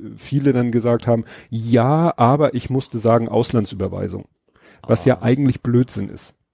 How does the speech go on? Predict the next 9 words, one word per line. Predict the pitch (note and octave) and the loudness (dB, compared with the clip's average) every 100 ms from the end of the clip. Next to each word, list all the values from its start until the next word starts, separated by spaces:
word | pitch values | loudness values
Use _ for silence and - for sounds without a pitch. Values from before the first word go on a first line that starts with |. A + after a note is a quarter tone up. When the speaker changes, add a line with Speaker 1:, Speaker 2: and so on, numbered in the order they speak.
| _ _ | _ _
Speaker 2:
Ja. | - D#2+ D#2 F#2 B2 _ _ - | -12 -8 -6 -6 -10 _ _ -2
Speaker 1:
Weil | A#2 A2+ - | 0 0 -4
es | - | -10
ist | C#3 - | -10 -4
zwar | A2 | -4
Ausland, | A2 C#3 - C#3 C#3 | -2 -2 0 -2 -2
aber | G#2+ A2+ | -6 -6
es | A#2 _ _ _ _ | -8 _ _ _ _
sepa, | G#2+ A#2+ - G2 | -2 0 0 -4